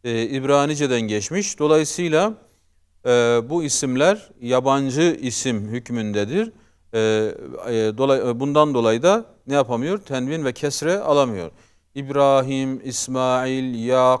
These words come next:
Yakub, Yusuf, Yunus, e, gibi. İshak mesela, e, Kur'an-ı Kerim'de geçen peygamber, e, isimleri.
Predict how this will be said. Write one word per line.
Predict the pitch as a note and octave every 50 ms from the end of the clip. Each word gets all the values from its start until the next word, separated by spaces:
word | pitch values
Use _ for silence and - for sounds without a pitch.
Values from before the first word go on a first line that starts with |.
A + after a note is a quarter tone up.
| - -
Yakub, | B2+ B2 A#2 B2 C3 C3 B2+ B2+ B2 - - B2+ B2+ B2+ C3 B2 - B2
Yusuf, | A#2 A#2+ B2+ B2+ C3 B2+ A#2+ - - C3 B2+ B2+ A#2+ - -
Yunus, | A#2 A#2 B2+ C3 C3 C3 C3 B2+ B2+ B2 B2+ B2 - - - - _ _ _ _ _ _ _ _ -
e, | A2+ A2 A2 A2 A2 A2+ A#2 -
gibi. | - F#3 F#3 C#3 A2+ E2+ - - _ _ _ -
İshak | C3 A#2+ - - - C3 B2+ B2 B2 B2 - -
mesela, | B2 A#2+ - - A2+ A2+ B2+ D#3 F#3+ G3 - _ _ _ _ _ _ _ _ _ -
e, | A#2
Kur'an-ı | - - C3+ C3+ C3 C3
Kerim'de | B2 - B2+ B2 B2+ D3+ E3+
geçen | D3 C3+ B2 - - C#3+ E3 F#3 G3 G3+ G3+ - - - -
peygamber, | C#3 C3+ C3 B2 B2 A#2+ A#2+ B2 D3 F3 F#3+ G3 G#3 - - -
e, | B2 A#2+ A#2 A2+ A#2 - -
isimleri. | C#3 C3 - - C#3 B2+ B2 A#2 A2 G#2+ G2 F2+